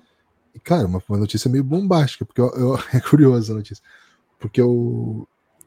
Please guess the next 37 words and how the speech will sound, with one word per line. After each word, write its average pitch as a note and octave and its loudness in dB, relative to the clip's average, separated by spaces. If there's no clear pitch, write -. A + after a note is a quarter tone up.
o A2 -6
site C3+ 2
da C#3 4
E C3+ 4
S C3 -2
P B2 -2
N A#2+ -2
deu A2+ -2
que - -16
o B2+ -10
Corinthians A#2+ -2
ia A#2+ -2
investir A#2 -6
em A2+ -6
basquete A#2 -6
feminino. C3 -2
E C#3+ 8
é - 10
uma F3 6
coisa E3 6
que D#3 4
eu D3+ 4
tava D#3+ 6
procurando A#2+ 0
apurar, A2 0
porque B2+ -4
na C3+ 0
coletiva C3+ -2
do, G2+ -4
do F#2+ -12
presidente, F#2 -6
o G2+ -10
Roda, A#2+ 0
né, G#2+ -6
nosso G#2+ -10
amigo G2+ -6
Roda, A#2+ -2